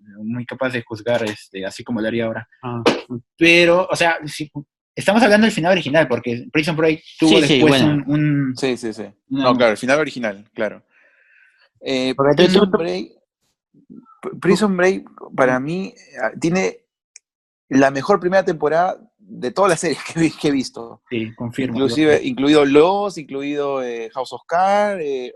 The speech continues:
Speaker 3: y todas las, de X-Files, todo, todo, todo, de todas las series que he visto, Prison Break tiene la mejor primera temporada.
Speaker 1: Sí.
Speaker 3: O sea,
Speaker 1: Totalmente.
Speaker 3: de lejos. Es, esa primera temporada es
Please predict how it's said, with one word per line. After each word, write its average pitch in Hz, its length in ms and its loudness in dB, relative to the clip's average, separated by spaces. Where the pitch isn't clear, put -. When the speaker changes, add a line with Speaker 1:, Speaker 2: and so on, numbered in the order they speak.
Speaker 3:
y 123 80 -12
todas 175 220 -4
las, 156 180 -6
de 131 120 -10
X-Files, 170 360 -6
todo, 185 180 -6
todo, 156 120 -4
todo, 127 200 -10
de 156 80 -12
todas 226 160 -6
las 220 80 -8
series 202 120 -6
que 208 60 -12
he - 20 -6
visto, 247 260 -10
Prison 190 240 -8
Break 185 180 -6
tiene 190 220 -10
la 139 180 -2
mejor 139 300 -2
primera 160 260 -2
temporada. 127 460 -6
Speaker 1:
Sí. 98 300 -12
Speaker 3:
O 123 80 -12
sea, - 120 -8
Speaker 1:
Totalmente. 131 300 2
Speaker 3:
de 120 100 6
lejos. 147 640 2
Es, - 340 -2
esa 180 240 2
primera 165 220 2
temporada 143 600 0
es 143 320 -6